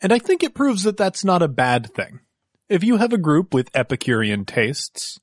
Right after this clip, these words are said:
a table full of puzzle solvers, or you're just feeling nostalgic for the good old days of Zork, I recommend checking out Traction Park and some of the offerings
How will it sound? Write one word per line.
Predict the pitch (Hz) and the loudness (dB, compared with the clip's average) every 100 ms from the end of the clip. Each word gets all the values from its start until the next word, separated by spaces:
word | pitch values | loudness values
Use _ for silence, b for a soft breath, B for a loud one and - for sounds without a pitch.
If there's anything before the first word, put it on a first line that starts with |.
| - | -4
a | 175 | -4
table | - 254 214 202 | 0 -2 0 -2
full | - 247 180 | 0 2 2
of | 147 | -2
puzzle | - 285 220 147 | -2 -2 0 -2
solvers, | - 110 95 92 104 156 - - - | 0 -2 -2 -4 -6 -6 -8 -16 -2
or | 175 180 | 0 2
you're | 233 247 | 2 0
just | 139 120 - | 0 -4 -2
feeling | 139 117 113 | 0 0 0
nostalgic | 110 - 113 107 127 156 | -2 -2 -2 0 -2 -2
for | 151 | -2
the | 135 | -2
good | 123 139 | 0 2
old | 143 135 123 | 2 2 0
days | 131 127 123 | 0 0 -2
of | 107 | -4
Zork, | 117 214 196 - - _ 208 | -2 0 0 -4 -18 _ 0
I | 269 | 2
recommend | 269 262 233 226 196 - | 2 0 2 2 2 -2
checking | 202 185 160 | -2 0 0
out | 147 135 | 0 0
Traction | 127 110 - 117 | -2 -2 -4 -6
Park | - 107 135 127 | -2 -2 -2 -4
and | 107 | -4
some | - 156 | -2 0
of | 156 147 | 0 0
the | 151 | -2
offerings | 123 123 - 120 117 123 - | 0 -2 -2 -2 -2 -4 -8